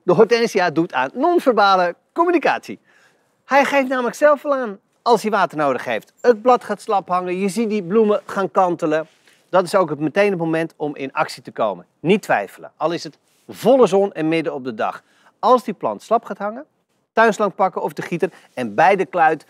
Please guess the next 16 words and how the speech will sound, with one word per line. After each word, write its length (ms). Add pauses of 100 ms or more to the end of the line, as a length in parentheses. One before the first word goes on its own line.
(440)
behoorlijk 560
wat 140
water, 400 (120)
eh, 220
gieten. 340
En 100
dan 140
zal 240
je 120
zien 280
dat 160
hij 100
binnen 240
een 60
paar 340
uur 240